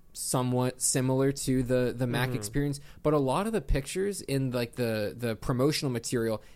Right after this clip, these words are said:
Speaker 1: it was just the iPad itself with no case at all,
Speaker 2: Yeah.
Speaker 1: which is really weird to me. How do you do, like, precision, uh, like, cuts and, and, and, like, you know, how do you deal with that?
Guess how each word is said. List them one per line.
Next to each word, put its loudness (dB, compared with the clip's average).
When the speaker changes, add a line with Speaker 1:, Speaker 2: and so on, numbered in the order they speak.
Speaker 1:
it 2
was 2
just -2
the -2
iPad 0
itself 0
with -8
no 2
case -2
at -4
all, 0
Speaker 2:
Yeah. -4
Speaker 1:
which -4
is -4
really 6
weird 4
to -6
me. -2
How 0
do 0
you 2
do, 2
like, 0
precision, 0
uh, -2
like, -4
cuts -2
and, -4
and, -8
and, -6
like, -6
you -2
know, -2
how 0
do 4
you 4
deal 2
with -2
that? -4